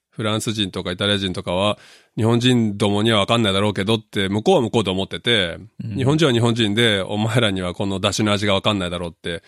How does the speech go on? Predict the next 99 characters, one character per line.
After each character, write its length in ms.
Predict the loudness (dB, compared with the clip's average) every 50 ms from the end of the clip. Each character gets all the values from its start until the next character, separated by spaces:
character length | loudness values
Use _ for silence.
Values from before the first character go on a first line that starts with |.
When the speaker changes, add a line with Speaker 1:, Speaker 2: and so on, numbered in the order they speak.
| -20 -20 -20 _ _ -4
Speaker 1:
ね、 220 | -2 -2 -2 -4 _ _ _ _ _ _ _
こ 140 | -6 -4 -2
う 20 | 0
思 160 | 2 2 2
っ 40 | 0
て 140 | -2 -6
て、 260 | -4 -4 -4 -4 -4 -6
お 100 | -8 -4
互 280 | -2 0 2 2 2 2
い 20 |
こ 400 | 2 4 4 4 6 4 4 4
う、 60 | 4 4
こ 120 | 2 2
だ 80 | 4 4
わ 80 | 4
り 80 | 4 4
を 60 | 4
持 100 | 4 2
っ 60 | 2
て 100 | 0 0
る 80 | 0 0
人 100 | 0 0
た 120 | -2 0
ち 100 | 0 0
は 60 | -2
み 80 | 0 0
ん 40 | 0
な 60 | 0
そ 440 | 0 0 0 0 0 -2 -2 -4 -8 -14 -18 -12
う、 60 | -12
あ、 80 | -12 _ _ _ _ -2
ね、 80 | -2
自 140 | 0 2 2
分 100 | 2 4
た 100 | 2 2
ち 80 | 2 2
だ 100 | 2 2
け 100 | 2 0
が 120 | 0 -2
す 100 | -2 0 0
ご 120 | 0 0
く 140 | -2 -6 -6
こ 120 | -4 0
だ 100 | 2 2
わ 80 | 2 2
っ 40 | 0
て 80 | -4
る 60 | -6
っ 40 | -6
て 140 | -6 -8 -8
い 20 |
う 40 | -6
ふ 40 | -6
う 20 |
に 100 | -6 -6
こ 420 | -6 -6 -8 -6 -6 -8 -8 -10 -10
う、 20 | _ -4
思 220 | 0 2 4 4
い 60 | 4
が 80 | 2 2
ち 100 | 2 2
だ 100 | 0 0
け 120 | 0 -4
ど 80 | -8 -8
さ。 180 | -10 -10 -12 -14 _ _ _ -20 -10 -6
Speaker 2:
う 40 | -4
ん。 180 | -4 -4 -6 -8 _
Speaker 1:
ア 160 | -2 0 2 2
ニ 140 | 4 4
メ 140 | 4 4 4
っ 20 | 2
て 260 | 0 _ -4 0 2
い 60 | 2
う 80 | 2 2
か 100 | 0 0
さ、 120 | 2 2
漫 240 | 4 4 4 4 4
画 100 | 4 4
に 100 | 4 4
関 200 | 4 4 4 2
し 40 | 2
て 80 | 0
は 100 | -2 -2
こ 120 | 0 2 2
れ 180 | 4 4 4
日 100 | 4 4
本、 380 | 4 4 4 4 2 0 -4 -8 -16 -20 -20 _ -16 -6
い-、 200 | 0 2 2 2 0 0
あ 120 | 0 0 2
れ 60 | 2
で 80 | 0
し 100 | 0 0
ょ、 40 | -2
独 260 | 0 -2 -2 0 0
壇 220 | 2 2 4 4 4
場 180 | 4 2 2
じ 60 | 2 0
ゃ 40 |
ん？ 60 | -2